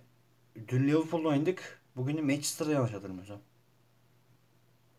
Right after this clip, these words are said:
Oo, Onur Hoca'da bir istifa var. Hayda, Bursa'da da bir istifa vardı.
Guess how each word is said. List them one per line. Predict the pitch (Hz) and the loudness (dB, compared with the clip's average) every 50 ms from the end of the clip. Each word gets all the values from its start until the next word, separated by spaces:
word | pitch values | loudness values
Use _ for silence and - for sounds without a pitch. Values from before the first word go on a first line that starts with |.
| _ _ | _ _
Oo, | 170 180 196 214 220 220 220 214 202 190 185 180 175 165 160 156 151 143 139 135 135 135 139 | 6 6 8 8 4 2 4 6 8 8 10 8 8 8 8 6 6 6 6 4 4 4 4
Onur | 143 156 180 180 | 4 4 6 6
Hoca'da | 190 185 175 180 190 196 | 8 6 8 6 4 4
bir | 190 196 | 4 2
istifa | 180 - - 160 131 165 196 214 220 208 | 0 0 0 4 8 12 12 12 12 12
var. | 165 117 107 - - _ _ _ _ _ _ _ _ _ _ _ _ _ _ _ _ _ _ _ _ _ _ _ _ - | 12 12 10 4 -8 _ _ _ _ _ _ _ _ _ _ _ _ _ _ _ _ _ _ _ _ _ _ _ _ -2
Hayda, | 117 135 170 175 180 175 170 170 165 165 165 165 156 147 | 4 6 8 8 8 8 8 8 8 8 8 6 4 4
Bursa'da | 151 165 165 180 196 190 196 | 0 -2 2 2 4 4 4
da | 196 202 196 | 4 2 2
bir | 190 | 2
istifa | 180 - 180 156 156 165 160 | -2 -2 -4 4 8 8 10
vardı. | 156 151 143 139 147 180 190 190 | 12 10 10 8 6 2 2 0